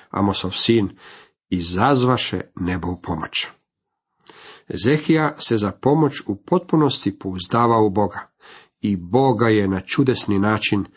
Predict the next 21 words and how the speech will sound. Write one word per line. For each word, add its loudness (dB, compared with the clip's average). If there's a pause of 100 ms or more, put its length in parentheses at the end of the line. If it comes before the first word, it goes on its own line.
(480)
i 2
izbavio 2
iz -4
neprijateljeve -2
ruke. -6 (1900)
Tada 2
Jahve 0 (1000)
posla 2
anđela 2 (100)
koji 0
uništi 0
sve 0
hrabre -2 (260)
junake, -2
zapovjednike -2
i -4
vojvode 2 (260)
u -8
vojsci 0
askijskoga -4
kralja, 2